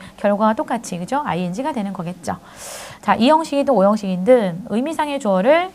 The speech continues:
주어 또는 목적어 이렇게 찾아서 능동수동의 관계로 푸시면 되겠고요.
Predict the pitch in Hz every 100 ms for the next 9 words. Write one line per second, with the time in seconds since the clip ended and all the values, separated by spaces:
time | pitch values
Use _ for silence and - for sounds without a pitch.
0 | - - - 196 160 - - - 269 330
1 | 190 - 180 175 180 208 226 330 311 233
2 | 185 262 233 247 311 302 - 226 226 190
3 | 165 185 190 285 285 226 180 165 196 294